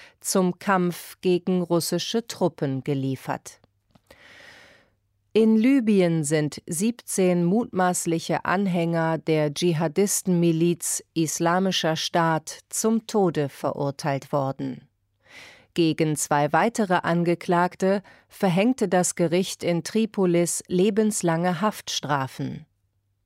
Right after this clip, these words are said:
Vierzehn Beschuldigte wurden zu geringeren Gefängnisstrafen verurteilt.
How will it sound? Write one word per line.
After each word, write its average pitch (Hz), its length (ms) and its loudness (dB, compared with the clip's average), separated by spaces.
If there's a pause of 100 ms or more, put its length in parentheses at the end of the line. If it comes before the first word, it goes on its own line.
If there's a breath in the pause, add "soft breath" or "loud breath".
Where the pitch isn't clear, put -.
(480 loud breath)
Vierzehn 240 680 2
Beschuldigte 196 1000 0
wurden 170 460 2
zu 160 380 -2
geringeren 170 800 2
Gefängnisstrafen 156 1300 -2
verurteilt. 147 1080 -4